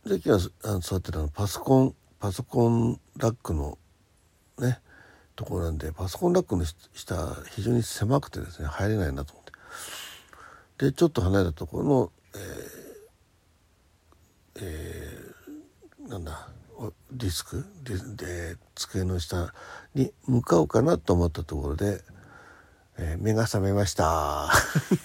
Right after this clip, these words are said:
<laughs> やっぱ夢だったんだな。よかったですよ。で、夢の中で緊急避難しようと思って、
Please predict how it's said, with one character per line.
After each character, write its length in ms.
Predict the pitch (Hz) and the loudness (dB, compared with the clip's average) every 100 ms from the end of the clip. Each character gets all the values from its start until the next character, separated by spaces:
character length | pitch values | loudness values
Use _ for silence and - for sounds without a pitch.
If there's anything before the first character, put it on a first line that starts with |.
| - - - | -4 -6 -6
<laughs> 960 | - - - - - - - - - | -14 -14 -12 -10 -10 -8 -6 -8 2
や 100 | 123 | 2
っ 20 | |
ぱ 100 | 123 | 6
夢 180 | 95 107 | 6 8
だ 80 | 135 | 8
っ 60 | 98 | 6
た 120 | 87 | 0
ん 80 | 76 | -4
だ 80 | |
な。 200 | 76 82 85 - - - - 110 | -2 -4 -6 -12 -14 -16 -14 -8
よ 60 | 104 | -2
か 60 | |
っ 40 | 120 | -2
た 140 | - | -2
で 60 | 92 | -4
す 60 | |
よ。 360 | 85 85 78 78 - - - - - - - - - 107 | -4 -6 -6 -8 -10 -14 -12 -12 -12 -14 -14 -14 -10 -6
で、 120 | 104 | -4
夢 200 | 104 139 | 4 6
の 60 | |
中 240 | 156 147 107 | 8 6 4
で 180 | 90 82 | 0 -4
緊 320 | - 123 131 | 0 2 2
急 220 | - 127 | 4 2
避 120 | 117 | 6
難 200 | 117 113 | 4 4
し 100 | 85 | 2
よ 100 | 98 | 0
う 40 | 95 | 0
と 100 | 92 | 0
思 120 | |
っ 20 | |
て、 60 | 92 | -2